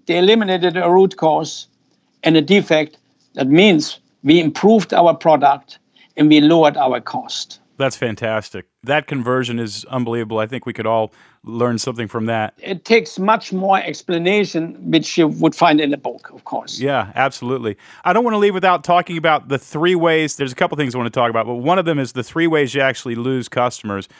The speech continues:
Speaker 2: You start to cut back on the promise of your brand. We learned from that that we, our brand needs to have a promise to start with. You start to get careless and you start to get arrogant.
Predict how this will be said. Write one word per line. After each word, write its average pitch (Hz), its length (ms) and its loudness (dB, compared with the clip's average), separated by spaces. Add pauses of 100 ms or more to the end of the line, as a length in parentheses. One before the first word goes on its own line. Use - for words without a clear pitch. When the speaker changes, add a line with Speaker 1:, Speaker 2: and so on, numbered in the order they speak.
(220)
Speaker 2:
You 131 60 -8
start 165 240 0
to 139 80 -8
cut 170 240 0
back 165 220 0
on 139 100 -2
the 117 80 -4
promise 160 640 -4
of 139 180 -4
your 131 140 -4
brand. 117 560 -4 (500)
We 123 120 -4
learned 135 260 0
from 131 120 -2
that 135 200 2
that 113 100 -4
we, 123 140 -2
our 120 140 0
brand 127 260 -2
needs 117 140 -6
to 131 80 -4
have 120 80 -4
a 107 60 -6
promise 127 520 -2
to 113 100 -12
start 139 380 -2
with. 104 260 -4 (400)
You 143 140 -2
start 170 300 0
to 160 80 -10
get 135 220 -6
careless 170 640 -2
and 131 160 -4
you 120 80 -6
start 151 420 -2
to 139 100 -10
get 131 340 -6 (440)
arrogant. 139 580 0